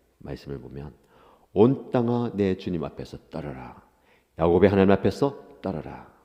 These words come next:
주님은 반석을 웅덩이가 되게 하시며 바위에서 샘이 솟게 하신다." 광야의 길을 갈 때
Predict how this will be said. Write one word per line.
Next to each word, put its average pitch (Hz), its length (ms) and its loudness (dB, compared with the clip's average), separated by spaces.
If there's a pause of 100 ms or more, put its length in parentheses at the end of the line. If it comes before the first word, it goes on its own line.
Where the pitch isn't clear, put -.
(480)
주님은 113 800 2
반석을 127 840 0
웅덩이가 107 480 4
되게 87 200 0
하시며 - 380 -10 (340)
바위에서 80 560 -2 (220)
샘이 90 680 -4
솟게 - 760 -4
하신다." - 760 -14 (1800)
광야의 92 1300 -2
길을 73 240 -12
갈 67 140 -14
때 - 280 -20